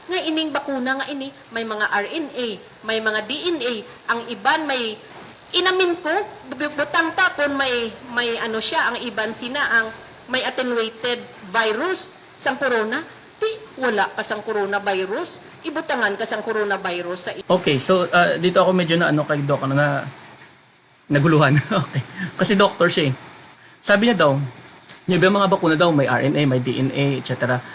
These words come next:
Speaker 2: Or yung iba naman daw, merong parang, ah, ah, inactive virus or deactivated virus. Tapos sabi niya daw, eh, wala kang coronas-, coronavirus sa katawan, lalagyan ka daw ng coronavirus, ganun.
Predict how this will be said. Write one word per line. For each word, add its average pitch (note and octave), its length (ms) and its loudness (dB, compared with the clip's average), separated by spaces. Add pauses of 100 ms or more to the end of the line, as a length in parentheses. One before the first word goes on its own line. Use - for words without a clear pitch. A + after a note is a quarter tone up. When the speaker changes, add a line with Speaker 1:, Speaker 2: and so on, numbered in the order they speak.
Speaker 2:
Or - 80 2
yung E3 160 6
iba E3 160 4
naman E3+ 160 4
daw, C#3+ 160 4
merong D3+ 640 2
parang, D3 240 4 (320)
ah, G#2 320 0
ah, - 20 -6 (460)
inactive D#3+ 560 2
virus C#3 480 4
or C3+ 80 2
deactivated C3+ 560 0
virus. B2+ 560 0 (640)
Tapos C#3+ 240 2
sabi C#3+ 160 4
niya D3 160 4
daw, - 20 0 (300)
eh, D#3 80 0
wala C#3 240 4
kang C3+ 160 -2
coronas-, C3 560 2 (160)
coronavirus C3 560 2
sa C3 80 0
katawan, D3+ 240 2
lalagyan B2+ 400 2
ka C3 80 -4
daw B2+ 160 2
ng C3 400 0 (480)
coronavirus, C3 800 4
ganun. D3+ 400 4